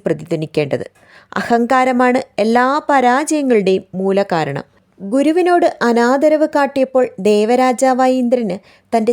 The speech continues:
സിംഹാസനം തന്നെ നഷ്ടപ്പെട്ടു. എന്നാൽ ആ വീഴ്ചയിൽ നിന്ന് പാഠം ഉൾക്കൊണ്ട് ശത്രുവായ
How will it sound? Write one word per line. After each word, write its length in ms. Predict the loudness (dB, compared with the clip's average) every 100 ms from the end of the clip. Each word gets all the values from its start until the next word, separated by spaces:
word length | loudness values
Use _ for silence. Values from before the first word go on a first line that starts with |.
| -2
സിംഹാസനം 720 | -4 -4 -2 -2 0 -2 0 0
തന്നെ 180 | -2 -4
നഷ്ടപ്പെട്ടു. 540 | -8 -4 -4 -4 -6 -10 _ -20 -18 -6 -2
എന്നാൽ 240 | 0 2 2
ആ 60 | 0 0
വീഴ്ചയിൽ 500 | 2 0 0 -2 0 -2
നിന്ന് 160 | -2 -2
പാഠം 320 | 0 2 2 0
ഉൾക്കൊണ്ട് 400 | 0 0 -2 -2 -6 -4
ശത്രുവായ 640 | -4 -2 0 2 2 2